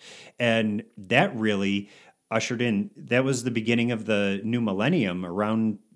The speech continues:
two thousand, and Celine really ushered in a new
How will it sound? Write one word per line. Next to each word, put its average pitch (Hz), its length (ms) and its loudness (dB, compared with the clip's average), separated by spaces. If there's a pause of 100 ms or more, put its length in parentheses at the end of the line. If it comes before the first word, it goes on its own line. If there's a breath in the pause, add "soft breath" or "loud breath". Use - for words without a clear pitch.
(120)
two 131 200 -4
thousand, 113 680 0
and 107 460 -2 (760 soft breath)
Celine 120 840 2
really 104 540 0
ushered 107 340 -2
in 113 220 2
a 113 120 -4
new 110 300 2